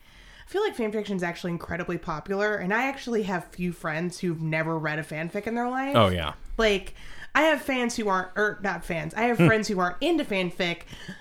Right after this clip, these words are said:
Speaker 1: I have a lot of friends, friends who don't write fan fiction, but I don't really have that many friends, especially my female friends, who've just never read any fan fiction or never written any fan fiction.
Speaker 2: Right.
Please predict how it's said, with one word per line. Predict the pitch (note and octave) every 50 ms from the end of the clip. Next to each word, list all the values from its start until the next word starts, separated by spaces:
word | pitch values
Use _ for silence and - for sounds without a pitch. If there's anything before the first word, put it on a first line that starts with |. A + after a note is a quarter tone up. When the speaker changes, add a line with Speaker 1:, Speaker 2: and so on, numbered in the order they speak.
| - - -
Speaker 1:
I | G3
have | G3+ F3+ E3+
a | E3
lot | D#3+ F#3+ C4+ E4+ F4
of | -
friends, | - - A3 G#3 F#3+ F#3 F3+ F3 F3 F#3 G3 - -
friends | E3+ - A3+ G#3 G3+ G3 F#3+ -
who | -
don't | F3+ F#3 E3+ D#3+ D#3+ - - F3
write | F#3+ A3+ C#4+ F4 D4 -
fan | - G#3 F#3 F3+ E3+
fiction, | - F#3 F3+ F3+ - - F#3 F3+ F3+ F3 - - - - - -
but | - - -
I | C4 D4
don't | F4 F#4 F4 D4+ - - -
really | G3 F#3+ G3+ A3+ A#3+ A#3+ A#3 A3 G#3
have | F#3+ G#3 G3+ G3+ F#3+
that | G3+ G3 F#3+
many | F#3 F#3 F#3 F3+
friends, | E3+ - G3 F3 E3 E3 F3 F#3 G3 G3+ G#3 - - - - - - - - - - - - - - - - - - - - - _ _ _ - - -
especially | G3+ - - C#4 C#4+ - C4 C4+ C#4 A#3 G3+ - - - - -
my | - G3 G3 F#3 F#3+
female | G#3+ A3 G#3+ G3+ F#3 F3+ F3+
friends, | F3+ F#3 E3+ D#3+ D#3 D#3+ D#3+ D#3+ - -
who've | - G#3+ G3 -
just | G3+ G3 G3 - F#3+
never | F#3 F#3 F#3 F#3 G3+ G#3 G#3 G#3 F#3+ G3 F#3+
read | F3+ F#3 F3 E3+ F3
any | E3+ E3+ E3+ E3
fan | E3 - F3 E3+ D#3+
fiction | - F3 E3 E3+ E3 F3+ F3 E3+ E3+
or | - F3 E3
never | E3+ F3 F#3 F#3+ F#3+ F#3 F#3 F3
written | E3 E3+ E3+ D#3 D#3+ D#3
any | D#3 D#3 D#3+ D#3
fan | D#3 E3+ D#3 D#3 D3+
fiction. | - - D#2+ F2 - - - -
Speaker 2:
Right. | G2+ - - E2 D#2 D#2